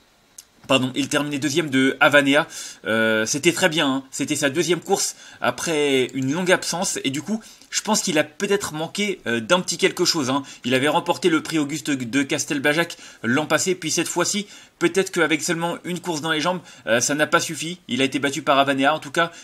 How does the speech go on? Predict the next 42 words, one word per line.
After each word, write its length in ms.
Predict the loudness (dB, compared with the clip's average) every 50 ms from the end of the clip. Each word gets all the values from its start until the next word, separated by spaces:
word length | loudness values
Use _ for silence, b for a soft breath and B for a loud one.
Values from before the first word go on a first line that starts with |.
| B
il 80 | -2 0
va 100 | 0 0
certainement 460 | 2 0 -2 -2 0 -2 -2 -2 -2
afficher 320 | -4 -4 -2 -2 -2 0 0
des 80 | -2
progrès 300 | -2 -4 -4 -2 -2 -2
sur 160 | -4 -4 -6
cette 160 | -6 -6 -4 -4
sortie. 360 | -4 -4 -4 -6 -8 -8 B B B B -6
Il 80 | -4 -4
a 40 | -4
prouvé 300 | -4 -4 -2 0 0 0
qu'il 140 | 2 2 0
était 140 | 0 0 -2
compétitif. 720 | -4 -4 -6 -4 -4 -6 -6 -6 -6 -6 -6 -8 -10 B B B B B B B -6
Euh, 200 | -4 -2 -2 -4
franchement, 580 | -4 -2 -2 0 0 0 -2 -2 -4 -4 -6 -8 -4 -2
euh, 120 | -2 -2
pour 160 | -2 -4 -6
moi, 160 | -4 -2 -2 -2
c'est, 240 | 0 0 0 0
c'est 140 | 0 0 0
un 100 | -2 -2
soleil 280 | 0 0 0 2 2 0
dans 100 | 0 -2
cette 180 | -4 -4 -6
compétition. 540 | -6 -4 -4 -4 -2 -2 -2 -4 -4 -6 -8 B B B B B -2
Euh, 100 | -2 -2
c'est 140 | 0 0 2
vraiment 240 | 2 2 2 2
le 140 | 2 2 2
point 320 | 0 -2 -6 -2 -2 0 0
d'appui 300 | 0 -2 -2 -4 -6 -2
par 180 | 0 0 0
excellence. 560 | 0 -2 -2 -2 -2 -2 -2 -4 -4 -8 B B B B B B -10 -6
Et, 180 | -2 0 0
euh, 400 | 2 2 2 2 0 0 2 2
avant 200 | 2 2 2 0
le 40 | -2
coup, 240 | -4 -6 -8 -8 -10 -10 _ -6
euh, 600 | -2 -2 0 0 0 0 0 0 0 0 -2 -4
je 160 | -6 -8 -10